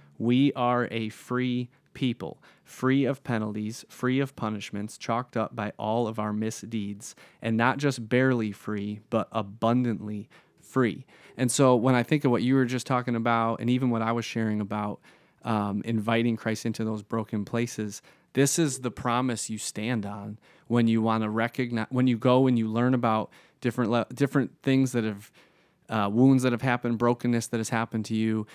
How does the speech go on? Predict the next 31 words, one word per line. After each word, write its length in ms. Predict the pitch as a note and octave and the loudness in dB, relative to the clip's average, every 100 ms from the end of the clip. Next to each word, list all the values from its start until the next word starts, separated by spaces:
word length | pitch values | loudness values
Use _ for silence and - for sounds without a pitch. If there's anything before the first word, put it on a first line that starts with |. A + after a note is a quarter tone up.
| - - | -12 -2
and 120 | A#2+ | 2
then 100 | A#2 | 4
you 100 | A2+ | 4
want 160 | A#2 | 2
to 60 | A2+ | 2
invite 380 | G#2+ G2+ A2+ - | 0 0 0 -2
Christ 380 | - A2 G#2+ A#2+ | -4 -4 -4 0
in. 340 | C3 A2+ G#2+ - - _ | 2 2 -2 -8 -20 _
You're 160 | B2+ B2 | 2 4
literally, 640 | A#2 C#3+ D#3 C3 A2 - _ | 4 4 6 4 0 -10 _
you're, 300 | B2 A#2+ A#2+ _ _ _ _ - | -2 -2 -2 _ _ _ _ -8
you're 140 | B2 | -8
cashing 480 | A2 D3 C#3 - C3 | -2 0 2 2 2
this 220 | A#2+ A2 | 2 0
check, 440 | - - C3+ - - | -4 -2 -2 -4 -6
and 100 | A2+ | -4
you're 100 | G#2+ | -4
saying, 300 | - A#2 A2 | -2 -2 0
like, 180 | G#2+ G#2 C3 B2+ - C3+ | -2 -6 -12 -20 -18 -2
"Jesus, 480 | A#2+ C#3 G#2 - | 0 2 0 -4
you 120 | A2+ A#2 | -6 -4
say 560 | - C3+ D3 B2+ A2 - | 0 2 2 2 -2 -4
I'm 180 | A2+ | -2
this 220 | A#2 A#2 A2+ | -2 -2 -6
abundantly 680 | G#2+ - A2+ B2+ A#2 B2 | -6 0 2 4 2 -2
free 220 | G#2+ B2 A#2 | -4 -4 -2
person 340 | C3+ C3+ G#2+ | 0 0 -4
because 280 | G#2 A#2+ A2 | -6 -6 -6
of 60 | |
your 200 | G#2+ B2 C#3 | -2 0 2
sacrifice 760 | C3 B2+ A#2+ - A#2 A2 | 0 -2 -4 -2 0 -2